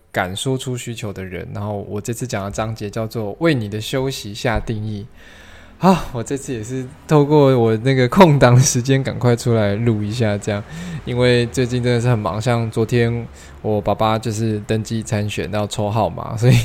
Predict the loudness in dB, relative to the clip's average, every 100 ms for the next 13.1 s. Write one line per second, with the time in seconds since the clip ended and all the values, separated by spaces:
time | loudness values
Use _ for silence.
0 | 2 2 6 6 6 4 6 6 6 4
1 | 2 2 2 0 -4 -10 -8 -8 -4 0
2 | 0 2 2 2 2 -2 -2 -2 0 -4
3 | -2 0 2 0 0 -2 0 0 2 0
4 | 0 -2 0 0 0 -2 -4 -2 -2 -2
5 | -2 -4 -4 -4 -4 -4 -6 -10 -6 -4
6 | -4 -6 -6 -6 -4 -4 -4 -8 -6 -4
7 | -4 -6 -2 0 2 0 0 -2 0 -2
8 | -4 -6 -8 -8 -12 -14 -16 -20 -20 -2
9 | 0 2 2 0 -2 2 2 2 0 0
10 | 0 0 -2 -4 -6 -4 -4 -2 -2 0
11 | -2 -10 -14 -2 2 4 2 0 0 -2
12 | -2 -6 2 2 6 6 6 2 0 -2
13 | -4